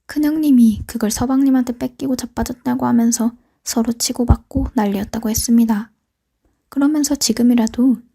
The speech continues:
다른 숨겨놓은 땅이 있을지 모르니까 시어머니 앞에 가서 손발이 닳도록 빌라고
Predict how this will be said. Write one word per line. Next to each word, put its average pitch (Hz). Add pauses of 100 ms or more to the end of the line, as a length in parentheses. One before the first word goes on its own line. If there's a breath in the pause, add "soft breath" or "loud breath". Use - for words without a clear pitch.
(120)
다른 214
숨겨놓은 302
땅이 294
있을지 226
모르니까 220 (360)
시어머니 240
앞에 220
가서 233 (420)
손발이 233
닳도록 226
빌라고 214